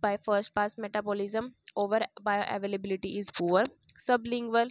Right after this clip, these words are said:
zero point five M G is preferred in emergency for early effect. Nitrate have good liquid solubility, available in orally lingual spray, parenteral ointment, and transdermal patches also. इंडिकेशंस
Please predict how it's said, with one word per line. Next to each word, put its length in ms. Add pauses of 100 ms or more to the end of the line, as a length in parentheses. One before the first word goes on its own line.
(140)
zero 220
point 260
five 220
M 180
G 140
is 120
preferred 420
in 140
emergency 580
for 260
early 280
effect. 280 (640)
Nitrate 420
have 200
good 220
liquid 520
solubility, 680 (200)
available 440
in 120
orally 640
lingual 380
spray, 520
parenteral 540
ointment, 440
and 240 (420)
transdermal 720
patches 400
also. 440 (880)
इंडिकेशंस 680